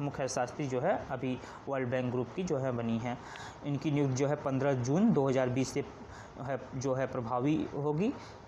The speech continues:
और, अ, वह अभी जो है आईएमएफ़ में वरिष्ठ नीति सलाहकार एवं उप महा-, उप निदेशक और इन्वेस्टमेंट बैंक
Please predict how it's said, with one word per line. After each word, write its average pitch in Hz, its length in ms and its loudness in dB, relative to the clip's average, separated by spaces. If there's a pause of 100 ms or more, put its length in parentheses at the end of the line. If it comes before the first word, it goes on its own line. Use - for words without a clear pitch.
(120)
और, 131 340 4
अ, 123 460 6
वह 156 140 4
अभी 147 380 2
जो 143 140 4
है 147 280 4
आईएमएफ़ 139 440 2
में 156 80 4
वरिष्ठ 139 360 2
नीति 135 200 0
सलाहकार 131 560 -2
एवं 143 140 0
उप 147 220 -2
महा-, 131 320 -2
उप 147 280 -2
निदेशक 135 440 2 (120)
और 139 120 2
इन्वेस्टमेंट 135 720 0
बैंक 127 520 -4